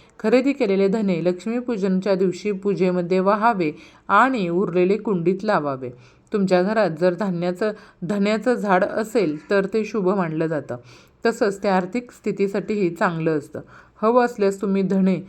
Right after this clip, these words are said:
पर्स किंवा तुमच्या तिजोरीतही ठेवू शकता. त्याचबरोबर या दिवशी धने आणि गूळ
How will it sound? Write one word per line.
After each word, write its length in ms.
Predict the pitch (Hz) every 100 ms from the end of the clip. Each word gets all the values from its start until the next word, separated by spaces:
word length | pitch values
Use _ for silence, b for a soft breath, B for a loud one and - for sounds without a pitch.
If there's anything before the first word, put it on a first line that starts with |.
| B B -
पर्स 340 | 233 247 247 -
किंवा 320 | 226 180 185
तुमच्या 340 | 190 185 180
तिजोरीतही 580 | 175 185 156 165 160 180
ठेवू 280 | 190 233 147
शकता. 380 | - 135 - 85 - b b b -
त्याचबरोबर 680 | 240 247 233 208 160 156 175 - _ 214
या 300 | 196 190 202
दिवशी 460 | 214 185 - 170 160 170
धने 220 | 190 196
आणि 320 | 202 185 175
गूळ 320 | 180 185 170